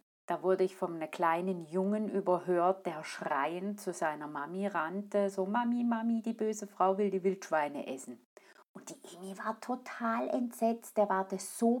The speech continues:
peinlich. Wie kann ihre Mami nur sowas sagen? Heutzutage verkneife ich mir das. Es ist jetzt halt ein interner Witz, wenn ich dann einfach nur sage: „Okay, wir kommen wieder zu dem Gehege, wo der Obelix und ich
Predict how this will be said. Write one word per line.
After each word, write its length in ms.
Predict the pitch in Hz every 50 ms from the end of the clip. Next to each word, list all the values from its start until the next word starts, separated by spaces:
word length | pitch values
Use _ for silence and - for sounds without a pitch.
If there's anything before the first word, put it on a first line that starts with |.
| 240 -
peinlich. 560 | - - 180 170 190 196 202 185 - - -
Wie 80 | 185
kann 220 | - - 190 190 202
ihre 180 | 233 214 202 185
Mami 440 | 170 156 160 160 185 208 233 233 226
nur 260 | 202 202 208 214 208
sowas 520 | 208 - 202 196 196 196 185 - - -
sagen? 440 | - 156 139 147 156 156 143 123 - - _ _ _ _ _ _ _ _ - - _ _ _ _ _ _ _ _ _ _ _ _ _ _ _ _ -
Heutzutage 600 | - - 208 - 233 226 220 196 190 185 185 180
verkneife 640 | - - 190 - - 175 170 339 196 240 233 - 269
ich 120 | 240 -
mir 220 | 247 240 247 247 240
das. 500 | 233 233 233 233 233 233 - - - -
Es 300 | - 196 185 175 - -
ist 200 | 190 196 - -
jetzt 200 | 180 170 - -
halt 240 | 170 160 - -
ein 60 | 165 151
interner 720 | - 196 202 208 208 - 208 196 196 196 196 190 190 190 190 - - - - - - _ _ _
Witz, 440 | - 151 190 214 208 - - - -
wenn 160 | 180 190 190
ich 160 | 190 190 - -
dann 160 | 196 185 175
einfach 440 | - 156 170 190 185 - 190 185 175
nur 180 | 180 180 180
sage: 640 | 170 - 175 160 160 160 165 - 175 165 165 156 - -
„Okay, 440 | 156 - _ - - 190 190 196 180
wir 120 | 185 170
kommen 340 | 170 - - 180 175 180 175
wieder 260 | 180 175 175 156 160
zu 160 | - - 190 175
dem 240 | - 165 156 156
Gehege, 680 | - 151 143 127 165 180 190 190 190 196 185 175 170 -
wo 120 | 156 156
der 160 | - 147 -
Obelix 600 | - 185 180 165 160 156 156 156 - - - -
und 260 | - - 143 135 - -
ich 320 | 170 175 170 - - -